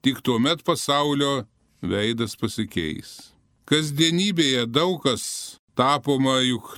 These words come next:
tamsiomis spalvomis, o tai labai užtemdo visos žmonijos džiaugsmą.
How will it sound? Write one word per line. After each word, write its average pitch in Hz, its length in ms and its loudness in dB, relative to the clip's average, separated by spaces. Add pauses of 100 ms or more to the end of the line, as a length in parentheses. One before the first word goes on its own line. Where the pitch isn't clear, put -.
tamsiomis 127 720 0
spalvomis, 120 920 -2 (300)
o 95 120 -2
tai 113 220 0
labai 110 400 0
užtemdo 120 800 0 (320)
visos 104 380 -4
žmonijos 113 500 0
džiaugsmą. 151 720 -4